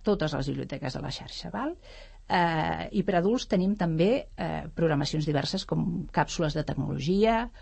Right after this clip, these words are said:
o cursos de preparació per làctic, que això s'està fent a, a Mirasol i a Volpelleres. Eh, evidentment, les estrelles són els clubs de lectura, això són les activitats estrella. Tenim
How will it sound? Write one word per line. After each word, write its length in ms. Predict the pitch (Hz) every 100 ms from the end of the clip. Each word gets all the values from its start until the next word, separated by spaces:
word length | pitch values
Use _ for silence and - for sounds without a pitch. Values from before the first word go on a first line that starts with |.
| - - - -
o 60 |
cursos 320 | - 160 160
de 60 | 147
preparació 440 | 151 - 147 - 165
per 140 | 151 147
làctic, 340 | 196 - 277
que 80 | 165
això 240 | 143 -
s'està 240 | 151 151 151
fent 160 | 147
a, 60 | 147 160
a 60 |
Mirasol 420 | 165 156 147 160 156
i 60 |
a 60 | 151
Volpelleres. 640 | 147 - 147 208 330 339 - - - - - -
Eh, 460 | 180 175 160 151 147 - - -
evidentment, 460 | 170 180 196 208 190
les 220 | 170 156 160
estrelles 360 | - 190 180
són 120 | 180
els 120 | 151 -
clubs 160 | 156
de 60 | 147
lectura, 320 | 139 185 262 339 -
això 160 | - 156
són 140 | 151
les 100 | 147
activitats 500 | 135 - 139 139 127
estrella. 400 | 131 - 131 220 311 - - - - - -
Tenim 340 | 160 165 156